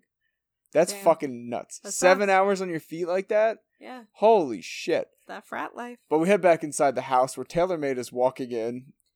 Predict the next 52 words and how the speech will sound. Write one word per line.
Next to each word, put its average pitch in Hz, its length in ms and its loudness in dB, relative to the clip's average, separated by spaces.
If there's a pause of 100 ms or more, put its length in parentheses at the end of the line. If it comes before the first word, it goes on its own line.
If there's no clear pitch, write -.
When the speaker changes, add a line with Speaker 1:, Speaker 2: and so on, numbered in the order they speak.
(140)
Speaker 1:
and 160 140 2
he's - 200 2
run 196 300 2
into, 156 400 -2
is 123 100 -8
a 131 60 -4
wolf 139 320 0
in 151 80 -8
the 143 80 -4
hallway. 123 540 2
Speaker 2:
Yeah, 294 200 6
oh 285 200 6
my 285 80 6
Speaker 1:
He's - 80 2
like, 277 100 8
Speaker 2:
God. 262 60 8
Speaker 1:
"Who 302 100 6
the 240 100 8
hell 208 140 6
read 175 240 4
that 160 160 8
Speaker 2:
I 480 140 12
Speaker 1:
note 160 100 8
last 135 260 2
night?" 359 140 8
Speaker 2:
fucking, 349 320 2
Speaker 1:
Buddha, 156 80 -2
Speaker 2:
I - 20 -2 (280)
Speaker 1:
right? 381 100 -2
Speaker 2:
fucking 427 380 2
was 233 240 -8
dying 208 420 2
because 240 240 -10
he's 440 260 -4
walking 311 300 -4
around 220 260 -10
like, 190 120 -10 (440)
"Who's 587 240 6
the 508 140 2
one 508 160 2
that 494 140 -4
read 480 160 0
that 466 160 -2
note 466 180 -2
again? 453 220 -4
It 370 60 -6
was 285 120 -6
Buddha, 415 600 0
right?" 226 280 -2
And 233 120 -2
Wolf's 254 260 -4
like, 185 340 -10